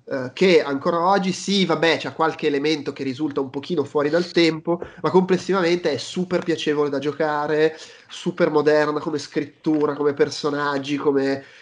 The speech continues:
come stile di enigmi e appunto come interfaccia. Eh, mentre, per dire, ho rigiocato, mm, relativamente di recente a Future Wars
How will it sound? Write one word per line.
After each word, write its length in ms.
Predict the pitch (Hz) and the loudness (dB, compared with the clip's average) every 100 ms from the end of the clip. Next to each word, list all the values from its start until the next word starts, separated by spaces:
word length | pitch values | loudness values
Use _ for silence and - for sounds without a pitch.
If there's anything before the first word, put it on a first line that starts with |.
| - | -12
come 180 | - 143 | 0 0
stile 380 | - - 156 147 | 0 0 2 2
di 100 | 147 | 2
enigmi 920 | 139 151 147 135 143 147 147 147 147 | 0 2 2 2 0 2 2 2 2
e 160 | 127 139 | 6 6
appunto 360 | 139 135 139 | 4 -4 -6
come 200 | 139 127 | -8 -8
interfaccia. 920 | 123 120 120 - 135 - - 123 113 - | -8 -6 -8 -4 -6 -6 -8 -8 -8 -12
Eh, 240 | 98 123 | -10 -2
mentre, 360 | 139 165 131 143 | 4 4 4 0
per 160 | 147 | 0
dire, 220 | 143 160 135 | 2 4 4
ho 80 | |
rigiocato, 640 | 123 135 131 160 135 131 - | 2 -2 0 0 2 -2 -4
mm, 160 | 135 131 98 90 | -14 -14 -14 -12
relativamente 600 | 147 139 135 147 147 147 | -6 -2 0 2 2 2
di 80 | 143 | 2
recente 580 | 143 139 160 139 127 131 | 2 4 4 4 2 -2
a 480 | 123 123 123 123 120 | 0 -2 -2 -4 -4
Future 300 | 135 143 156 | 0 4 6
Wars 520 | 151 139 131 143 160 | 8 8 6 6 4